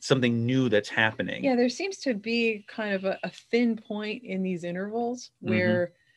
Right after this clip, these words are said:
Speaker 2: the energy is strongest to jump over from one to the next.
Speaker 1: Yeah.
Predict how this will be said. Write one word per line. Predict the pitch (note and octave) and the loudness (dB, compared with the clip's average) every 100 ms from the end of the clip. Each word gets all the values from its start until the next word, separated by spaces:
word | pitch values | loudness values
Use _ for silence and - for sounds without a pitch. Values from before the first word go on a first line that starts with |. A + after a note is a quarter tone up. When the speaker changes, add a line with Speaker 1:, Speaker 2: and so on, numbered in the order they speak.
| _ - | _ -6
Speaker 2:
the | E3 | -2
energy | G#3 A3+ A3+ | 0 0 0
is | F3+ - | -2 -4
strongest | - F#3 F#3+ G3+ F3 E3 - - - | -4 -4 -2 0 -2 -4 -14 -12 -6
to | G3 F3+ D#3 | -4 -4 -6
jump | G3 G#3+ G3+ | -4 -4 -4
over | - C4 G3+ - - _ _ _ _ | -4 -2 -4 -6 -10 _ _ _ _
from | - F3 E3 | -6 -6 -4
one | E3 E3 D#3+ D#3+ | -4 -4 -6 -10
to | - | -8
the | D#3+ | -6
next. | D#3 D#3+ - - - - | -6 -8 -12 -20 -20 -10
Speaker 1:
Yeah. | G2 F#2 | -8 -8